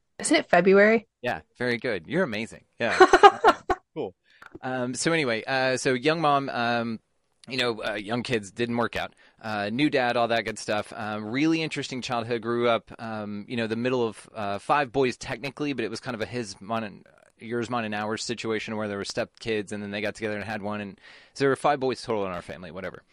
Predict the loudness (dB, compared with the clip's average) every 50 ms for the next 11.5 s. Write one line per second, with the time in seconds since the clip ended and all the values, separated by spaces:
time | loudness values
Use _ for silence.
0 | _ _ _ -20 -20 _ _ -4 -2 -2 -2 0 2 2 2 2 0 -2 -4 -4
1 | -2 0 0 0 0 0 -2 -2 -2 -4 -4 -6 -6 -6 -4 -4 -2 -2 0 0
2 | 0 -2 -4 -4 -4 -4 -2 -2 -2 -2 -2 -2 -2 -2 -2 -4 -6 -8 -4 -2
3 | 0 0 0 0 0 0 0 0 0 -2 -4 -2 -2 -2 -2 -2 -2 -2 0 2
4 | 2 0 0 0 -2 -2 0 2 0 0 2 0 0 -2 0 0 -2 -2 -2 -2
5 | -4 -4 -4 -4 -6 -6 -6 -6 -4 -2 -2 -2 -2 -2 -4 -2 -2 -2 -4 -4
6 | -4 -2 0 0 0 0 0 -2 -2 -2 -2 -4 -4 -4 -4 -4 -4 -4 -4 -4
7 | -6 -6 -8 -8 -6 -6 -2 -2 -2 -2 -2 -2 -4 -4 -4 -6 _ _ -12 -10
8 | -10 -10 -10 -8 -4 -4 -2 -2 -4 -6 -10 -10 -12 -12 -10 -10 -8 -8 -6 -6
9 | -6 -6 -6 -8 -8 -8 -8 -10 -10 -12 -14 -18 -20 -20 -20 -20 -20 _ -10 -4
10 | -2 0 0 0 -2 -4 -4 -6 -6 -4 -4 -6 -6 -2 -2 -2 -2 -2 -4 -8
11 | -10 -8 -8 -8 -6 -6 -6 -6 -8